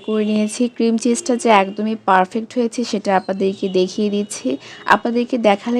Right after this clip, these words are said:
আপনারা বুঝতে পারবেন যেটা একদমই পারফেক্টভাবে ক্রিম চিজটা তৈরি হয়ে গেছে। আপনাদেরকে কাছ থেকে দেখিয়ে দিচ্ছি, দেখুন একদমই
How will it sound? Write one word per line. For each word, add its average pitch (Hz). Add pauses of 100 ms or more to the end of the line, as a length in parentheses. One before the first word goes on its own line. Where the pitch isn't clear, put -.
আপনারা 240
বুঝতে 214
পারবেন 226
যেটা 214 (120)
একদমই 233 (140)
পারফেক্টভাবে 202 (520)
ক্রিম 208 (100)
চিজটা 208 (140)
তৈরি 196
হয়ে 180
গেছে। 185 (560)
আপনাদেরকে 240 (120)
কাছ 208 (120)
থেকে 247 (120)
দেখিয়ে 226
দিচ্ছি, 226 (140)
দেখুন 208 (220)
একদমই 202